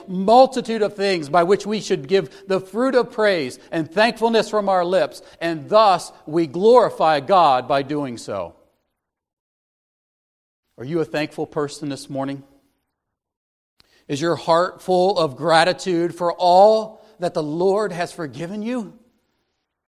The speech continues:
and brought you through? When was the last time that you just stopped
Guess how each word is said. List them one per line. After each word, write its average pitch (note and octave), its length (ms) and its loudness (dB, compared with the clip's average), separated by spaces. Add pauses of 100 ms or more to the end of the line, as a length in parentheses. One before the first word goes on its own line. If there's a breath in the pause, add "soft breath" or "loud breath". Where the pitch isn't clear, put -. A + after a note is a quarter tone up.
(220)
and D3 160 -8
brought F#3+ 360 -2
you F3+ 100 -8
through? G#3+ 540 -8 (1600)
When A#3+ 200 -2
was D4 120 -2
the A3+ 80 -2
last F#3 440 -2
time A#2+ 400 -6 (1120)
that C3+ 100 -12
you A#3+ 140 -8
just - 340 -12
stopped - 580 -4